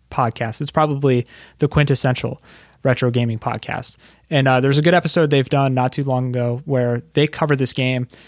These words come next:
uh, and they're gonna do a much better job than I ever could. So I'll put a link in the show notes if you wanna check out that episode if you're interested in this game. Up next, and I'm also not gonna go too deep into these because of time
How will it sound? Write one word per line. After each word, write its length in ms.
uh, 300
and 360
they're 280
gonna 160
do 280
a 100
much 240
better 180
job 280
than 140
I 140
ever 160
could. 300
So 160
I'll 180
put 120
a 60
link 600
in 200
the 140
show 200
notes 380
if 180
you 80
wanna 160
check 240
out 180
that 140
episode 400
if 120
you're 120
interested 640
in 140
this 120
game. 300
Up 180
next, 320
and 100
I'm 140
also 240
not 160
gonna 160
go 140
too 160
deep 260
into 220
these 240
because 320
of 100
time 360